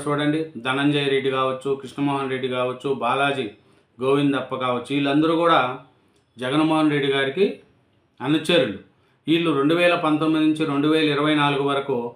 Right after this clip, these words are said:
వీళ్ళు ఆడిందే ఆట, పాడిందే పాట. అన్ని దాంట్లలో చేతులు పెట్టారు. వీళ్ళే గవర్నమెంట్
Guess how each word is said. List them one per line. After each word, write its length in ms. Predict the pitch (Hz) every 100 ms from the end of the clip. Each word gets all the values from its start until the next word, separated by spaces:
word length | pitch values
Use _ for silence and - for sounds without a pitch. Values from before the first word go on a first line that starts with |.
| _ _ 131
వీళ్ళు 220 | 139 139 135
ఆడిందే 340 | 143 156 151 147
ఆట, 120 | 147 175 175
పాడిందే 400 | 139 139 139 135 127
పాట. 220 | 120 117 110 101 _ _ _ -
అన్ని 240 | 131 170 160
దాంట్లలో 400 | 147 165 165 165 160
చేతులు 340 | 156 151 151 143 139 -
పెట్టారు. 380 | 135 123 131 - - _ _ -
వీళ్ళే 340 | 135 175 180 156
గవర్నమెంట్ 420 | 147 147 151 147